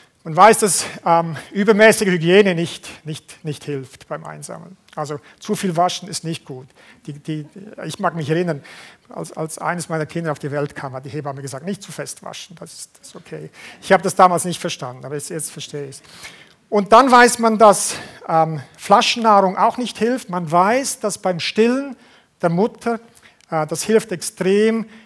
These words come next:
die Mikrobiota dem Kind zu übergeben. Nicht nur über Hauptkontakt, man weiß heute, dass bestimmte Mikrobiota der Mutter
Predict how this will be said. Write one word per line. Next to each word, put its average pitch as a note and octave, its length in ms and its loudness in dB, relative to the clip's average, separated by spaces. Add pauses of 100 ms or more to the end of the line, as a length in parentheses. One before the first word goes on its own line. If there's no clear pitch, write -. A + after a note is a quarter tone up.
(160)
die E3 80 -6
Mikrobiota D#3+ 640 -6
dem D3 160 -8
Kind D3 300 -12
zu D3 100 -12
übergeben. B2+ 400 -14
Nicht G#3+ 320 -6
nur A#3 80 -6
über F3+ 220 -2
Hauptkontakt, A3+ 680 -4
man E3 160 -8
weiß F3+ 340 0
heute, F#3+ 280 -2
dass E3 240 -6 (280)
bestimmte G3 440 -4
Mikrobiota G3+ 840 0
der F#3 120 -2
Mutter G3 420 -2